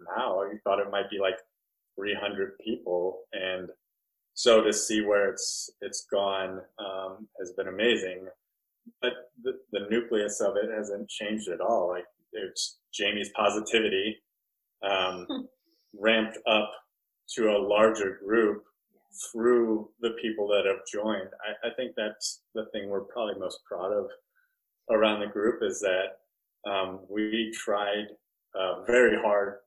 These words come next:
Speaker 1: to make sure that we created a positive space and not a space where people would comment negatively on other people's stuff. And we didn't, we didn't honestly have to police that much, maybe a couple times since we started it. It just organically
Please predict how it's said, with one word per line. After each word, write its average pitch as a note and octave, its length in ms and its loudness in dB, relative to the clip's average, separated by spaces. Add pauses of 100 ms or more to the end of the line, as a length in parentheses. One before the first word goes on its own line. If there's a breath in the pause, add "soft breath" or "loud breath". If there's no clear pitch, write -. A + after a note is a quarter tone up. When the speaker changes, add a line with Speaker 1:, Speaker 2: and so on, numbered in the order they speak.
Speaker 1:
to B2 100 -6
make G#2 220 0
sure G#2+ 360 -2
that G2 180 0
we G2 140 -6 (680)
created G#2+ 360 2
a - 60 -4 (200)
positive G2+ 380 0
space - 720 -2
and F#2+ 100 -10
not G2 200 0
a F#2+ 40 -2
space - 540 -4
where F#2+ 420 0 (760)
people G#2+ 380 0
would G2 160 4 (200)
comment G2 420 -6 (100)
negatively G2 720 -2
on F#2+ 300 -4
other F#2+ 320 -2
people's F#2+ 360 -6
stuff. G2 280 -2
And G#2+ 80 -2
we C#3 100 8
didn't, D3+ 160 6 (260)
we G#2+ 100 2
didn't A2 320 0 (160)
honestly G2+ 320 -2
have G2+ 180 -6
to - 80 -8 (100)
police G#2+ 320 -4
that F#2+ 260 -4
much, F#2 240 -4 (200)
maybe F#2+ 240 -6
a - 160 -6
couple G#2 200 -4
times F#2+ 460 -8 (120)
since G2+ 180 -12
we F#2+ 80 -10
started G2 460 -2
it. F#2 140 -2 (540)
It A#2+ 160 -8
just A2 240 -4
organically G2+ 680 -2